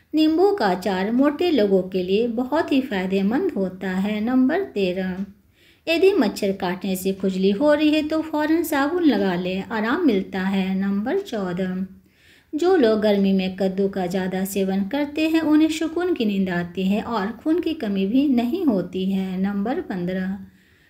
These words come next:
केला खाने से आपको कब्ज की प्रॉब्लम होती है तो केला खाते समय उस पर थोड़ा सा नमक, काला नमक डाल दें, इससे कब्ज की समस्या नहीं होती है। नंबर सोलह,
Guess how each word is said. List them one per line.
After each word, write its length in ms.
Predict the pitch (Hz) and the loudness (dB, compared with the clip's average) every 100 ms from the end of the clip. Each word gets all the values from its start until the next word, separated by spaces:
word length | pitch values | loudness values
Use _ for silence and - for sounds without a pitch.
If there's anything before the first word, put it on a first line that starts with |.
| _ - | _ -2
केला 340 | 339 349 359 | 0 2 2
खाने 440 | 359 233 196 185 190 | 2 -2 0 0 0
से 220 | 190 196 | 0 0
आपको 360 | 185 185 - 185 | 0 -4 -6 -8
कब्ज 320 | 185 262 262 | -4 -4 -4
की 180 | 277 269 | -4 -4
प्रॉब्लम 500 | 262 262 254 262 269 262 | 0 0 2 4 6 6
होती 440 | 285 294 339 339 | 4 0 -2 0
है 160 | 285 196 | 0 0
तो 180 | 208 190 | -2 -4
केला 420 | - 277 285 320 | -2 -2 2 0
खाते 420 | 320 185 185 185 185 | 0 -4 -2 -4 -4
समय 420 | 196 196 208 262 - | -2 0 0 -4 -4
उस 140 | 262 | -6
पर 240 | - 185 233 - | -4 -4 -4 -2
थोड़ा 340 | 311 330 359 | 0 2 2
सा 240 | 359 196 214 | 0 -2 0
नमक, 420 | 214 226 311 - - _ _ - _ - | 0 0 -2 -4 -20 _ _ -20 _ -6
काला 340 | 285 277 339 320 | 0 2 4 2
नमक 320 | 190 208 - | 2 0 2
डाल 300 | 262 180 175 | 2 2 0
दें, 340 | 175 170 190 196 - _ _ | 0 0 -2 -6 -12 _ _
इससे 360 | 302 330 - 381 | -4 -2 0 0
कब्ज 260 | 381 190 - | 0 -4 -2
की 140 | 196 | -4
समस्या 460 | 196 196 185 - 285 | -2 -2 -2 -2 -2
नहीं 440 | 277 202 220 320 330 | -2 -2 0 0 0
होती 480 | 202 190 - 190 190 | -2 -2 -4 -2 0
है। 160 | 190 190 | 0 0
नंबर 420 | 196 202 262 381 | 0 0 0 -4
सोलह, 540 | - 190 180 185 185 | -4 -6 -6 -6 -8